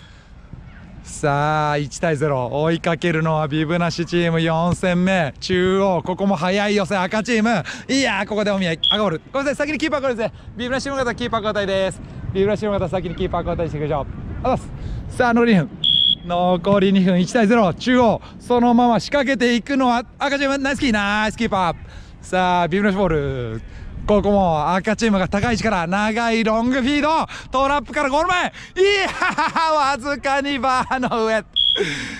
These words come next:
カウンター決めきれず。さあ、右サイドから赤チーム。長いボール狙っていく。ヘディング中央。胸トラップカット。そのまま左にはたいて。さあ、ここも速い寄せ。縦に仕掛けていかせない。ナイスイ。さあ、残り一分半。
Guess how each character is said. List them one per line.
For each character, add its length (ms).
カ 360
ウ 140
ン 100
タ 220
ー 60
決 140
め 100
き 80
れ 100
ず。 220
さ 300
あ、 60
右 240
サ 120
イ 40
ド 60
か 80
ら 160
赤 140
チ 80
ー 60
ム。 200
長 320
い 60
ボ 100
ー 40
ル 60
狙 180
っ 60
て 80
い 40
く。 60
ヘ 140
デ 120
ィ 60
ン 40
グ 100
中 200
央。 140
胸 160
ト 100
ラ 40
ッ 20
プ 60
カ 80
ッ 40
ト。 200
そ 200
の 60
ま 80
ま 60
左 260
に 60
は 100
た 80
い 40
て。 160
さ 240
あ、 60
こ 40
こ 80
も 60
速 240
い 40
寄 80
せ。 200
縦 240
に 120
仕 200
掛 200
け 140
て 320
い 80
か 220
せ 220
な 180
い。 80
ナ 240
イ 40
ス 100
イ。 100
さ 280
あ、 40
残 140
り 80
一 40
分 140
半。 220